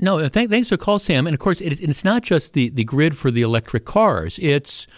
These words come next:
all right, where, where are you going to have the increased electricity that's going to, all right, if, if we're going to, if we're gonna do away with natural gas, and, like, you know, you now have some communities in California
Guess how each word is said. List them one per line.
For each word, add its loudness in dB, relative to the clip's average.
all 2
right, 2
where, 2
where 2
are 4
you 2
going 2
to 0
have 0
the 2
increased 0
electricity 0
that's -2
going 2
to, 2
all 2
right, 4
if, -4
if -4
we're 2
going 2
to, 2
if -14
we're 2
gonna 2
do 0
away 2
with -2
natural 0
gas, -2
and, 2
like, 0
you 2
know, 4
you 2
now 0
have 0
some -2
communities 0
in 0
California 0